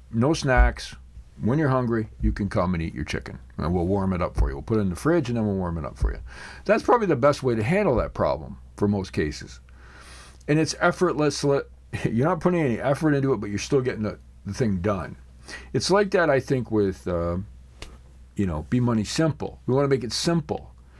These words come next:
And a simple way is, we're gonna talk about next time,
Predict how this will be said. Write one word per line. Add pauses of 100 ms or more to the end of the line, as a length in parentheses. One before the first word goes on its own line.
(320)
And
a
simple
way
is, (400)
we're
gonna
talk
about
next
time,